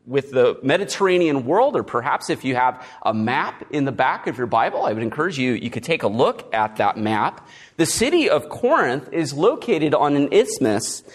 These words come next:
connecting the Peloponnese Peninsula with the rest of Greece. So Greece is basically broken up into two main sections,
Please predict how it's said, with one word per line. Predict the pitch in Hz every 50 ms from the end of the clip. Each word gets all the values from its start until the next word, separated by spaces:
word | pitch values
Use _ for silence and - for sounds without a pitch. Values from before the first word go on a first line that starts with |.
| - - _ -
connecting | - 202 190 175 185 233 277 - - - 160 123 120 127 107
the | - 131
Peloponnese | - - - 196 214 226 220 - 185 165 160 151 143 139 -
Peninsula | - - 135 131 139 175 214 - - 156 123 107 101 101 98 101 - - - - _ -
with | 151 170 175 170 180
the | 165
rest | 135 110 113 110 110 - - - -
of | - 117 107 110
Greece. | 123 143 165 160 107 - -
So | - 139 123
Greece | 127 135 160 202 220 - -
is | 170 135
basically | - - 160 165 160 160 170 156 - 139 123 117
broken | 110 - - - 165 190 196 - 185
up | 151 139 - 143
into | 123 - 143 120
two | - - - - 247 254
main | 233 208 185 160 147
sections, | - - - 170 156 - - 123 98 98 104 -